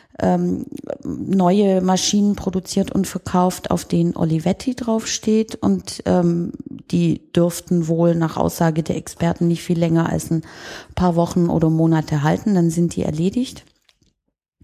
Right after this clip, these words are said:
Olympias werden da auch noch hergestellt. Das ist auch alles in China.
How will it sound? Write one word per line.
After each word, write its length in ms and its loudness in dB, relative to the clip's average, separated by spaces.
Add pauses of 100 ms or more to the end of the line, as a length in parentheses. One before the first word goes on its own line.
(460)
Olympias 560 2
werden 160 4
da 120 2
auch 140 -2
noch 200 0
hergestellt. 520 -2
Das 160 -8
ist 180 -18
auch 260 -4
alles 360 -4
in 140 -6
China. 440 -2